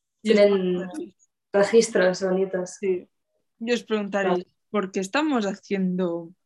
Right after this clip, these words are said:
Speaker 1: un Zoom?".
Speaker 2: Un Zoom. Pues la cosa es que estamos confinados.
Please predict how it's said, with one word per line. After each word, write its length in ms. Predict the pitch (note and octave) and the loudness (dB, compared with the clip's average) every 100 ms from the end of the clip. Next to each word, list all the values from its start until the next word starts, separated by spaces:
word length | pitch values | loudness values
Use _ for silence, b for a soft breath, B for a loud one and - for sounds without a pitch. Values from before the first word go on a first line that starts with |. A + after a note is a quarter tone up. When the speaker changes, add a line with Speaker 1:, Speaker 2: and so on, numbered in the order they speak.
| - F3+ - _ _ - | -20 -20 -20 _ _ 2
Speaker 1:
un 200 | A3 G#3 | 4 4
Zoom?". 520 | F#3 D4+ C4+ F#3 F3 _ _ _ _ _ _ _ - | 4 4 4 0 -6 _ _ _ _ _ _ _ -10
Speaker 2:
Un 140 | F#3 | -8
Zoom. 420 | F3 G3+ F3+ E3+ _ _ _ _ _ b b b _ - | -2 0 -2 -6 _ _ _ _ _ b b b _ 0
Pues 760 | G#3 G3 F3+ E3+ E3+ - - - - | 4 6 6 2 -2 -6 -10 -12 -4
la 340 | G3+ F#3 F3 | 0 4 4
cosa 340 | G#3 A3+ - A#3+ A3 | 4 4 4 0 2
es 160 | G#3+ | 2
que 80 | - | 4
estamos 600 | A#3 A3 A3 B3 - - | 4 4 0 0 -4 -4
confinados. 1120 | - A3 A3 C4 A#3+ C4+ G3+ F#3 - - - | 0 0 0 -2 2 2 2 -2 -10 -14 -18